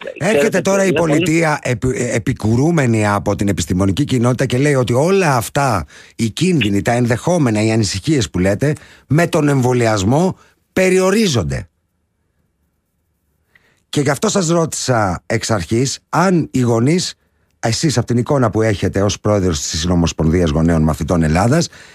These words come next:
Speaker 2: είναι διατεθειμένοι να προχωρήσουν στον εμβολιασμό των παιδιών τους, προκειμένου να περιορίσουν τις, ε, πιθανότητες υπερμετάδοσης του ιού.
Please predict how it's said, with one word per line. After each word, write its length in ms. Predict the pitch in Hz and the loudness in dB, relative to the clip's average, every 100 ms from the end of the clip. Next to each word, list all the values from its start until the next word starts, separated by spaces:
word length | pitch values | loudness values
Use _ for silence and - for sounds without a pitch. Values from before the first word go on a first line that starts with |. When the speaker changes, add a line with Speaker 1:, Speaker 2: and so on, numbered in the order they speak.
| - | -10
Speaker 2:
είναι 260 | - 196 185 | 0 2 2
διατεθειμένοι 920 | 147 135 117 113 120 147 135 127 110 - | 2 0 -2 0 2 2 2 2 -2 -4
να 500 | 101 104 104 104 95 _ | 0 2 2 0 -2 _
προχωρήσουν 640 | 113 110 113 156 - 117 | -2 0 0 0 0 -2
στον 200 | 104 104 | 0 0
εμβολιασμό 840 | 101 92 92 90 87 101 98 85 69 - - _ | 0 0 0 0 2 2 2 2 -2 -8 -20 _
των 160 | 107 80 | -2 0
παιδιών 520 | 90 76 90 92 85 | 0 0 2 2 2
τους, 320 | 156 196 - - - - _ - 156 | 2 0 -4 -12 -20 -20 _ -8 -2
προκειμένου 560 | 156 123 139 185 196 | -2 0 0 2 2
να 140 | 190 175 | 0 0
περιορίσουν 680 | 156 139 135 165 - 135 143 165 127 - _ _ _ _ | 0 0 2 0 -2 -2 0 0 -2 -8 _ _ _ _
τις, 320 | - 120 - | -4 -2 0
ε, 120 | 120 | -2
πιθανότητες 800 | 98 113 117 107 120 117 113 117 | 0 -2 0 2 0 0 -2 -2
υπερμετάδοσης 920 | - 113 101 87 104 107 107 104 92 - | -2 0 0 0 0 0 0 -2 -4 -4
του 300 | 117 117 - | -2 0 -2
ιού. 360 | 117 117 85 | 0 2 0